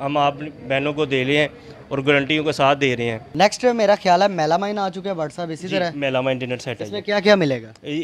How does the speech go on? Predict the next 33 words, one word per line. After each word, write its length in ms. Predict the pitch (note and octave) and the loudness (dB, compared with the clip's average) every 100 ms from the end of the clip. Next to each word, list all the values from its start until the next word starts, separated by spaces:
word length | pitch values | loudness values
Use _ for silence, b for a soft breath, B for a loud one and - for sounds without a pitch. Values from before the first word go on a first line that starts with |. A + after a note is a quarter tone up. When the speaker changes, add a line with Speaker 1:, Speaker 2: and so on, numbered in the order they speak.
| E3 | -4
Speaker 1:
इसमें 300 | D3 F#3 F3+ | -4 -6 -6
पूरा 260 | E3+ F3 F#3 - | -2 0 0 0
एटी 260 | D#3 F#3+ | -2 -2
फ़ोर 260 | - E3+ F3 | -2 -2 -2
पीस 220 | E3+ D3 | -4 -4
का 160 | F3+ E3 D#3 - | -2 -2 -4 -8
डिनर 220 | C#3 D3 | -6 -4
सेट 240 | D3+ D#3+ D#3 | -4 -6 -4
मिलेगा। 300 | C#3+ C#3+ D#3 | -4 -2 -2
पहले 400 | D#3 D#3+ E3+ E3+ | -2 -2 -2 -2
था 200 | - D3+ | 0 0
मेरे 200 | D#3 D3 | 0 -2
पास 200 | D3 D#3 | -2 -2
सेवेंटी 320 | D3 C3+ C#3+ | -2 -4 -6
टू 140 | D3 D#3 | -6 -6
पीसेस 340 | E3+ D#3+ D#3 | -6 -6 -6
का, 160 | D#3+ D3+ - - | -6 -6 -10 -16
Speaker 2:
हम्म। 260 | D#3 C#3+ C3 | -12 -12 0
Speaker 1:
ये 120 | D#3+ | 2
अब 140 | E3+ - | 2 -2
एटी 300 | E3+ D#3+ F3 F3 | -4 -2 -2 -6
फ़ोर 300 | - D#3 D#3 | -2 0 0
पीस 240 | D#3+ D3 | -2 -4
का 100 | - D#3 | -4 -4
ये 140 | D#3 | -4
पूरा 260 | D3 C#3 D3 | -6 -6 -4
डिनर 220 | C#3 D3 | -4 -4
सेट 240 | D3 D3+ | -6 -6
है, 60 | D3+ | -6
जिसका 260 | C#3 C3 D#3 | -6 -6 -4
ये 120 | D3 | -4
बॉक्स 320 | C3 B2 - | -2 -2 -2
है। 120 | D#3 | -6